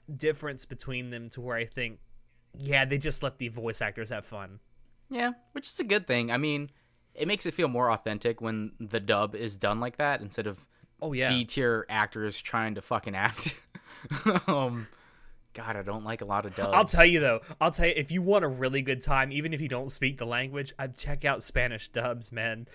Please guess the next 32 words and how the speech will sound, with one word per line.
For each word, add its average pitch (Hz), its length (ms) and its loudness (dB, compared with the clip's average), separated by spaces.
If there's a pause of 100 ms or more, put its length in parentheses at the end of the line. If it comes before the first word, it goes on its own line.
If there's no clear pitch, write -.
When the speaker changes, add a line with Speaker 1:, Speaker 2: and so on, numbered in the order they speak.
(100)
Speaker 1:
Especially 147 420 0
Spanish 131 380 2
dubs 127 240 0
from, 139 80 -6
like, 123 160 0
the 110 100 -6
early 120 280 -4
to 113 360 -4
late 113 300 -6
two 117 160 -8
thousands. 135 640 -4 (400)
They 151 100 0
were 135 180 -2
fucking - 580 -6
amazing. 117 580 0 (240)
<laughs> 185 160 0 (520)
Speaker 2:
Yeah. - 360 -2 (240)
Speaker 1:
'Cause - 160 12
they 208 180 0
actually 190 400 6
use, 196 240 0 (200)
they 190 80 4
use 185 300 0
Spanish 165 460 4
soap 139 300 0
opera 127 280 0
stars 147 580 4
to 170 120 -8
do - 220 -4
the 226 140 2
voice 220 460 2
acting. 185 460 -2